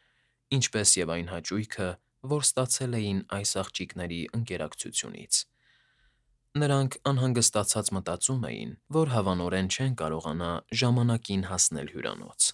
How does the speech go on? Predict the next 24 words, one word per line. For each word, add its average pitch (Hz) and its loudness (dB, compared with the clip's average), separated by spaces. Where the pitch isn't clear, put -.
Նրանց 107 6
առջև 110 -2
բարձրանում 113 2
էր 110 -2
միստր 131 4
Սկուայրսի 110 4
խստապահանջ 82 0
փքուն 90 -6
կերպարանքը։ - -8
«Եթե 117 4
այդպես 82 2
շարունակվի, 92 0
ժամանակին 110 2
տեղ 107 -2
չենք - -6
հասնի», - 0
ասաց 127 2
Ռետերերը 85 -2
Հիգբիին, 80 -4
որը 143 2
ջղայնոտ 87 -2
խաղ 110 -2
էր 64 -4
անում 73 -6